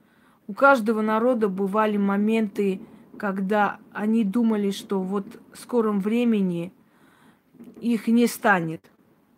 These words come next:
что в скором времени они погибнут. Но они выживали. Боги создали эту, этот мир весьма разумно.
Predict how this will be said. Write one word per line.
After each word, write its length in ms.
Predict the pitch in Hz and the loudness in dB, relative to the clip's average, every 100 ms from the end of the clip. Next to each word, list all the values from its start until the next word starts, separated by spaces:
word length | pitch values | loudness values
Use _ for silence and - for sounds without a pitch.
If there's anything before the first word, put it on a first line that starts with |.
| _ | _
что 240 | - - 190 | -20 -8 -8
в 60 | |
скором 360 | - 240 220 202 | -4 -2 0 0
времени 520 | 208 247 233 202 196 - | 0 0 2 2 0 -2
они 300 | 190 202 202 | -2 0 -2
погибнут. 800 | 214 214 196 190 175 170 - _ _ _ _ _ _ _ _ _ _ _ _ _ _ - - _ _ _ _ _ _ _ | -2 -2 0 -4 -6 -10 -14 _ _ _ _ _ _ _ _ _ _ _ _ _ _ -20 -20 _ _ _ _ _ _ _
Но 120 | 208 220 | 0 2
они 220 | 226 220 | 4 2
выживали. 680 | 202 190 208 190 165 160 - _ _ _ _ _ _ _ _ _ _ _ _ _ _ _ _ _ _ _ _ - | 0 0 -2 -2 -4 -8 -16 _ _ _ _ _ _ _ _ _ _ _ _ _ _ _ _ _ _ _ _ -8
Боги 400 | 190 294 254 220 | 0 2 2 0
создали 880 | - 220 196 240 233 233 208 180 _ _ - | -2 -4 -4 0 2 2 0 -4 _ _ -10
эту, 360 | 196 196 202 | -10 -8 -8
этот 460 | - 202 202 185 202 | -6 -8 -8 -12 -4
мир 380 | 196 247 269 - _ _ _ _ _ _ _ _ _ _ _ _ _ _ _ _ _ _ _ _ - _ _ _ - | -2 -2 -4 -10 _ _ _ _ _ _ _ _ _ _ _ _ _ _ _ _ _ _ _ _ -20 _ _ _ -10
весьма 420 | 202 202 214 220 | -6 -4 -2 0
разумно. 600 | 208 196 185 170 156 - | 0 -2 -2 -4 -6 -10